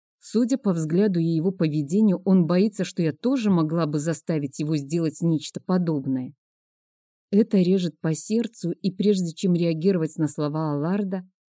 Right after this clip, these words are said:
я решаю прояснить ситуацию. "Альт", намеренно зову его по правильному имени,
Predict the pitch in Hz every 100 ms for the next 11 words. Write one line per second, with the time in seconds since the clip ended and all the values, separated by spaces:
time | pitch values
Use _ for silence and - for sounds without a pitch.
0 | - 175 233 233 185 202 202 190 175 160
1 | 147 - 170 185 - - 156 139 123 -
2 | - 151 _ _ _ _ _ _ _ _
3 | _ _ _ 156 170 165 127 _ _ _
4 | _ _ _ - 165 156 165 180 156 147
5 | 147 143 160 180 139 135 151 - 147 147
6 | 156 156 160 - 147 135 127